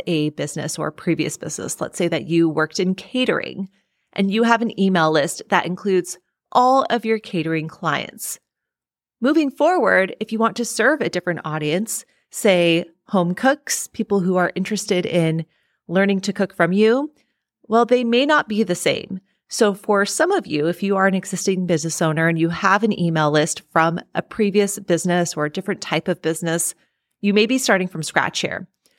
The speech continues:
Now, there are strategies you can use to bring those people from your old list to your new list. You can invite them to join your new list by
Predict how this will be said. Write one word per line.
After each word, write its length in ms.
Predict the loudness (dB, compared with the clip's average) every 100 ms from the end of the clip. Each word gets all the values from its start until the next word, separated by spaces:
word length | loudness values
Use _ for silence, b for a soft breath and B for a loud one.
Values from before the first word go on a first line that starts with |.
| _ _
Now, 100 | 0
there 240 | 4 4 4
are 160 | 2
strategies 640 | 2 2 2 2 0 -2 -4
you 60 |
can 180 | -2 -2
use 360 | 2 0 0 -6
to 340 | -2 2 2
bring 280 | 2 2 4
those 180 | 2 0
people 320 | -6 -4 -4
from 200 | -4 -6
your 140 | -8 -6
old 240 | -2 0 2
list 260 | 0 -4 -14
to 140 | -4 0
your 140 | 2
new 240 | 0 -2 -2
list. 400 | -2 -4 -8 -12 _ _ _
You 120 | -2
can 140 | 0 2
invite 360 | 2 0 2
them 140 | 0 0
to 120 | -2
join 300 | 2 4 4
your 100 | 2
new 180 | 4 4
list 440 | 4 2 -4 -2
by 260 | 2 2